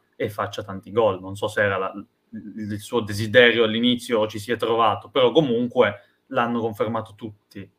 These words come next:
L'attaccante di sfondamento diverso da Sanabria ce l'hai,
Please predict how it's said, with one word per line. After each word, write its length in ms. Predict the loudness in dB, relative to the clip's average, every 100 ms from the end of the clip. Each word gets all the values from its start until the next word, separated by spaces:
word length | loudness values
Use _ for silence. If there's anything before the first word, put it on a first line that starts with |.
| _
L'attaccante 460 | -8 -6 -6 -4
di 60 | -6
sfondamento 540 | -4 -4 -2 -2 -4
diverso 420 | -4 0 0 0
da 80 | -6
Sanabria 520 | -6 -6 -6 -4 -4
ce 140 | -4 -6
l'hai, 440 | -6 -6 -6 -6